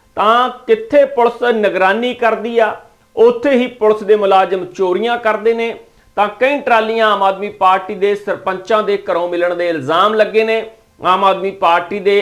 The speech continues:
ਐਮ ਐਲ ਏ ਸਵਾਲਾਂ ਦੇ ਘੇਰੇ ਦੇ ਵਿੱਚ ਨੇ। ਤਾਂ ਜਗਜੀਤ ਸਿੰਘ ਡੱਲੇਵਾਲ ਦੇ ਵੱਲੋਂ ਹੁਣ ਚੁੱਪੀ ਤੋੜੀ ਗਈ ਹੈ, ਕਿਉਂਕਿ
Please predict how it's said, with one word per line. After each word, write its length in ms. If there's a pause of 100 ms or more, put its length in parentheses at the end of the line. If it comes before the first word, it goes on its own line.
ਐਮ 240
ਐਲ 160
ਏ 60
ਸਵਾਲਾਂ 380
ਦੇ 200
ਘੇਰੇ 200
ਦੇ 120
ਵਿੱਚ 240
ਨੇ। 200
ਤਾਂ 180
ਜਗਜੀਤ 520
ਸਿੰਘ 160
ਡੱਲੇਵਾਲ 500
ਦੇ 60
ਵੱਲੋਂ 260
ਹੁਣ 160
ਚੁੱਪੀ 320
ਤੋੜੀ 340
ਗਈ 220
ਹੈ, 280 (600)
ਕਿਉਂਕਿ 680